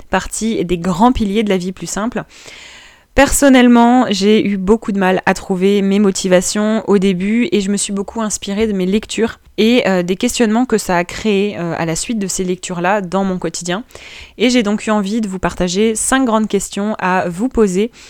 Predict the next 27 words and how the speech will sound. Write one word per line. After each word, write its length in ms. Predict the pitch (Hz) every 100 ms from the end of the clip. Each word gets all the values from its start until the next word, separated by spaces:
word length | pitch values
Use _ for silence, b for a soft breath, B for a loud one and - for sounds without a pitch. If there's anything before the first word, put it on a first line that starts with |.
| B B -
au 140 | - 294
début 420 | 233 185 196 254 -
ou 80 | 208
même 280 | 180 180 196 - -
pendant 440 | 226 202 160 156 -
ou 100 | 180
même 260 | 165 175 -
maintenant, 600 | 175 190 196 - 175 165
peu 180 | - 226
importe 400 | 196 190 - -
où 220 | 170 170 208
est-ce 200 | 233 -
que 80 |
vous 260 | 208 190 185
en 140 | 180
êtes 260 | 190 - -
dans 180 | 175 226
votre 280 | 220 214 214
démarche 400 | 180 175 - -
minimaliste. 760 | 180 180 185 175 156 156 - - _ _ _ _ _
J'ai 180 | 190 262
répondu 320 | 262 247 247
à 80 | 262
chacune 240 | 220 247
de 80 | 233
ces 160 | 202 180
questions 480 | 190 190 - 220